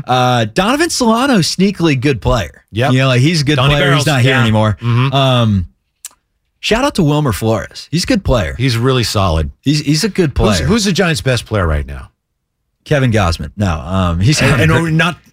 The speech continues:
Speaker 2: not
Speaker 1: he's having
Speaker 2: counting,
Speaker 1: a great year, though.
Speaker 2: not counting pitchers. They
Speaker 1: Giants
Speaker 2: shoulda, I'm with you. They shoulda kept Gausman, by the way.
Speaker 1: Yeah, they shoulda
Speaker 2: But
Speaker 1: kept Gausman.
Speaker 2: put the pitchers
Speaker 1: Maybe a
Speaker 2: aside.
Speaker 1: different story.
Speaker 2: Yeah. Who is the Giants' best player? <sighs> And I'll tell you why. I give you a second to, to think this over.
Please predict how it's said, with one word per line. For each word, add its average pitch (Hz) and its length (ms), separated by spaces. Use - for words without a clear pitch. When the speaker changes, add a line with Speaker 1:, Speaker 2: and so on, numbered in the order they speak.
Speaker 2:
not 139 80
Speaker 1:
he's 143 80
having 180 140
Speaker 2:
counting, - 20
Speaker 1:
a 131 40
great 113 60
year, 117 120
though. 90 100
Speaker 2:
not 131 160
counting 123 260
pitchers. - 460
They 135 60
Speaker 1:
Giants 160 180
Speaker 2:
shoulda, 143 180
I'm 131 120
with 143 180
you. 127 60
They 131 140
shoulda 123 220
kept 101 280
Gausman, 73 380
by 73 140
the 71 80
way. - 60
Speaker 1:
Yeah, 165 160
they 139 100
shoulda 101 180
Speaker 2:
But - 80
Speaker 1:
kept 92 180
Gausman. 90 140
Speaker 2:
put 156 140
the 196 100
pitchers 156 400
Speaker 1:
Maybe 156 140
a - 20
Speaker 2:
aside. 117 260
Speaker 1:
different 120 200
story. 131 440
Speaker 2:
Yeah. 101 380
Who 147 220
is 127 140
the 120 100
Giants' 110 340
best 98 320
player? 78 420
<sighs> - 60
And 123 60
I'll 117 80
tell 156 180
you 160 120
why. 127 280
I 110 240
give 117 200
you 117 60
a - 20
second 110 380
to, 90 340
to 101 120
think 104 220
this 95 220
over. 95 340